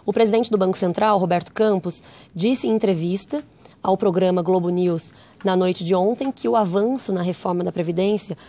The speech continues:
foi uma vitória dos brasileiros e que pode estimular também com que o investidor local privado faça investimento. A fala de Campos parece sugerir que o avanço da reforma na Câmara pode ter melhorado o balanço de riscos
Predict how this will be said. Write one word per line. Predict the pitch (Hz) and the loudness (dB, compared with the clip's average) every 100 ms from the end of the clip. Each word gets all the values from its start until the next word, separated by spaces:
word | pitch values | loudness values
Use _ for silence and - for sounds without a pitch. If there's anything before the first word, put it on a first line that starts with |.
| - - | -20 -10
foi | - 214 | 2 4
uma | 226 | 4
vitória | 233 254 208 202 220 | 0 0 2 2 2
dos | 208 208 | 0 0
brasileiros | 226 226 220 160 170 - - - - | 0 0 0 -2 -4 -12 -16 -20 -6
e | 254 | -6
que | - | -2
pode | - 202 196 220 | 2 2 4 0
estimular | - 262 247 190 180 | 0 0 0 0 0
também | 269 254 214 254 - - - | 0 2 2 0 -6 -20 -8
com | - 262 | -4 -2
que | 254 | 0
o | 247 | 0
investidor | 254 254 233 226 220 214 240 | 0 0 0 0 2 4 4
local | 214 - 202 214 - _ _ - | 2 2 0 0 -4 _ _ -6
privado | 233 208 175 180 202 | -2 2 2 2 -2
faça | 254 - 202 - | -2 -2 0 0
investimento. | 226 220 - 226 185 143 - _ - - - - - - | 0 0 0 -2 -2 -6 -16 _ -20 -20 -20 -20 -20 -4
A | 202 | -2
fala | - 240 220 | 2 2 2
de | 185 | 0
Campos | 226 214 190 - | 0 0 0 -2
parece | 190 196 - | -2 0 -2
sugerir | - 233 196 185 208 202 | -4 0 2 4 4 2
que | - | 2
o | 190 | 2
avanço | 175 196 226 233 | 2 0 0 0
da | 226 | 0
reforma | 214 - 185 185 | 0 0 0 2
na | 196 | 0
Câmara | - 208 208 170 - - - | 0 2 2 -2 -6 -20 -2
pode | 214 185 | 0 2
ter | 226 | 2
melhorado | 226 233 226 190 208 226 | 4 4 4 4 2 2
o | |
balanço | 214 196 208 233 | 2 2 0 -2
de | 208 | -2
riscos | 202 196 208 - 240 | 0 0 -2 -6 -10